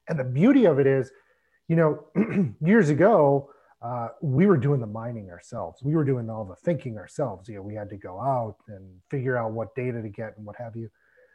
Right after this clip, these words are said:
You know, as machine learning and A I continues to get smarter, it's helping us do that so we can react faster, make better decisions, continue to improve those decisions. And that's where starting to take a look at that,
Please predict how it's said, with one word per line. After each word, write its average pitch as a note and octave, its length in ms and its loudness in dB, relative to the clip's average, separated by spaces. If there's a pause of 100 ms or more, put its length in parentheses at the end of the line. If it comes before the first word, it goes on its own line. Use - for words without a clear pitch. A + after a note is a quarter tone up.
(160)
You E3 80 0
know, - 80 -2 (140)
as E3 320 2
machine F3+ 360 2
learning F3 300 4
and C#3+ 80 0
A C#3+ 160 2
I C#3 160 2
continues C3+ 540 -6
to A2+ 80 -12
get G#2+ 200 -10
smarter, D3 560 -4 (440)
it's C#3+ 520 -6 (600)
helping G3+ 420 2
us A#2+ 140 -6
do C3 240 -2
that G#3 260 -4
so D3+ 120 -4
we E3+ 180 0
can E3+ 180 -10
react C#3 500 -4
faster, C3+ 520 -10
make A#2+ 220 -14
better A#2 220 -8
decisions, B2 640 -2
continue F3+ 560 -6
to B2+ 200 -10
improve B2 680 -8 (360)
those A#2 140 -10
decisions. G#2+ 440 -10
And A#2 80 -10
that's C#3 240 -2
where C#3+ 300 -2 (220)
starting A#3 360 4
to F3 80 2
take D3+ 220 0
a C#3 40 2
look C3 260 0
at E3+ 140 -4
that, F#3+ 240 -6